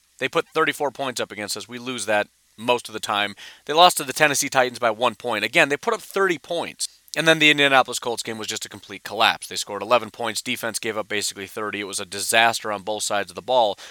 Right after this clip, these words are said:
But you look at Tennessee and Packers, they could easily be two and one right now. So there's a lot of problems. And the fact that their defense is as bad as it is, um,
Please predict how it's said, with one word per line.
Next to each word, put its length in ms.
But 80
you 100
look 140
at 80
Tennessee 380
and 100
Packers, 340
they 140
could 120
easily 300
be 140
two 240
and 100
one 220
right 180
now. 240
So 320
there's 260
a 60
lot 240
of 80
problems. 540
And 160
the 40
fact 260
that 100
their 100
defense 480
is 160
as 140
bad 240
as 100
it 100
is, 360
um, 460